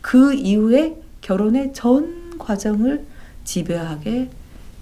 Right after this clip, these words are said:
되더라라는 것이 제가 발견한 거예요. 자, 여러분, 그래서 제발 결혼 삼 년간은요, 말 조심합시다. 상대방이 다소 내 마음에 안 들더라도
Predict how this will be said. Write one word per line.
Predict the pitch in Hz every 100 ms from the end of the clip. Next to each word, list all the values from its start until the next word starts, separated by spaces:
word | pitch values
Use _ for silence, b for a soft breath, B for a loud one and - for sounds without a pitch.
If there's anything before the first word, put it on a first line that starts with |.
| -
되더라라는 | - 147 143 135 135 147 147 147 147 - - - - - - 156 165 175
것이 | 180 - 277 - - - -
제가 | - 156 -
발견한 | - - 160 143 151 196
거예요. | - - - - - - - b b b
자, | - 151
여러분, | 165 208 226
그래서 | 208 180 202
제발 | 196 156 175 180 180 b b b b b b b -
결혼 | 220 269 285
삼 | 269 311
년간은요, | 330 320 262 220 190 220 240 196 170 - -
말 | - 175
조심합시다. | 208 208 175 - - 185 196 196 - - -
상대방이 | - 262 277 269 277 294 -
다소 | - 185 294
내 | 240 190
마음에 | 214 208 196 254
안 | 226 147 151
들더라도 | 190 254 220 - 156 151 226 277 320 -